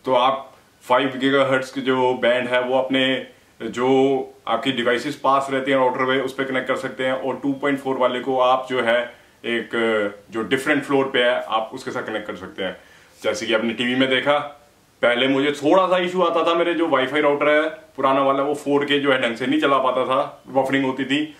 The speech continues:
लेकिन अब जो है smoothly transition हो रही है, कोई भी issue नहीं आ रहा। So hope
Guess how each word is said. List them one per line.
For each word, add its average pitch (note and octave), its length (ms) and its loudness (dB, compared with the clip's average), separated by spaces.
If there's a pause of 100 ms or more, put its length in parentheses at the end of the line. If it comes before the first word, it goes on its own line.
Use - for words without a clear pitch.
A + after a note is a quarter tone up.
(160)
लेकिन C#3 240 -4
अब D3 160 0
जो C#3+ 140 2
है D3 80 2
smoothly E3+ 580 0
transition C3+ 520 -2
हो C3 140 -2
रही C3+ 120 0
है, C#3 60 2
कोई C3+ 200 2
भी C3+ 140 2
issue C3+ 160 -4
नहीं B2 200 -2
आ G2+ 100 0
रहा। F#2 200 -6 (300)
So F#3+ 200 4 (640)
hope G3 340 2